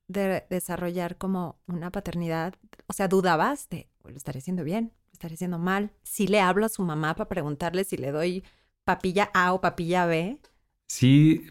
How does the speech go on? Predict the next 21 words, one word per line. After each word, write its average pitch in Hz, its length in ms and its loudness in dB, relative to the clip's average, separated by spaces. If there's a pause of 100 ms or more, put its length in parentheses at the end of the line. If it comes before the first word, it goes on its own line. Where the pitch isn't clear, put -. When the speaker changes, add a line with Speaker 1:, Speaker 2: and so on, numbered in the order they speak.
Speaker 2:
por 107 140 6
supuesto 123 340 4
que 156 80 4
dudaba. 110 720 6 (280)
Y 101 180 6
esto, 113 640 6 (120)
digamos, 98 400 4
de 90 80 2
la 85 100 0
mano 98 400 4
de 95 160 2
los - 160 -2
problemas 101 600 2
y - 40 2
de 87 60 2
todo 101 160 4
lo 110 100 6
que - 80 -4
representa, 101 640 2 (360)
muchas 139 360 6
veces 127 480 6